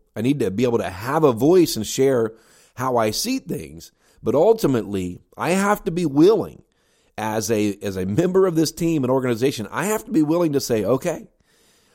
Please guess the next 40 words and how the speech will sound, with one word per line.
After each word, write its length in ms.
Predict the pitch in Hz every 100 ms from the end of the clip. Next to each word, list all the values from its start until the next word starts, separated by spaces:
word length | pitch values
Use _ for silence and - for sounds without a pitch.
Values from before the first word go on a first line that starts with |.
| _ _
I 200 | 95 120
may 240 | 170 175 165
not 320 | 147 139 120
completely 500 | 131 117 143 151 139
feel 220 | 113 151
like 160 | 127 -
that's 240 | 135 135
the 80 | 208
right 240 | 127 123
way, 160 | 120 127
but 180 | 107 87
that's 280 | 127 127 -
the 160 | 135
way 360 | 123 117 110 98
we're 220 | 110 113
going 280 | 104 113 98
to 60 |
go. 300 | 95 104 101 92
I'm 220 | 107 110
going 220 | 107 101
to 160 | - 98
come 200 | 104 104
into 300 | 95 104 95
alignment 360 | 95 101 95
with 120 | 92
that." 200 | 92 87
There's 200 | 104 98
an 120 | 92 92
atmosphere 840 | 104 120 127 131 - - 120 107 92 _ -
of 140 | 113
agreement. 460 | 104 87 104 76 - _ _ _ _ _ _ -
So 260 | - 165
immediately 720 | 143 175 262 294 117 85 76 80
we 220 | 104 147
see 480 | - - 127 110 127
an 100 | 123
opportunity 680 | 110 110 110 190 170 135 135
for 200 | 113 107
evaluation 640 | 110 110 123 196 208 98
here. 300 | 85 76 -